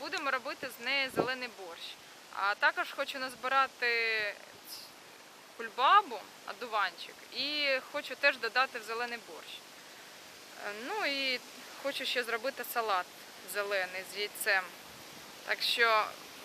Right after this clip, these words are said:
в наступних відео викладу рецепт цих смачних і корисних страв. Піду шукати крапиву і кульбабу. Так, ось я знайшла крапиву.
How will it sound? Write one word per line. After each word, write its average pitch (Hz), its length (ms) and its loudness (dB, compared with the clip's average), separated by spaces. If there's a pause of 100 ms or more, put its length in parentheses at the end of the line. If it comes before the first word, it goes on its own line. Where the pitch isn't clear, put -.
в - 20 -8
наступних 240 540 -2
відео 285 320 8
викладу 233 440 2
рецепт 220 460 4 (680)
цих 214 120 -2 (220)
смачних 233 520 4
і 240 100 -4
корисних 233 480 2
страв. 180 300 2 (500)
Піду 233 200 10
шукати 262 400 12
крапиву 262 640 8
і 240 220 8
кульбабу. 190 920 12 (1400)
Так, 190 380 2
ось 214 400 6
я 196 180 8
знайшла 190 640 4 (340)
крапиву. 196 800 0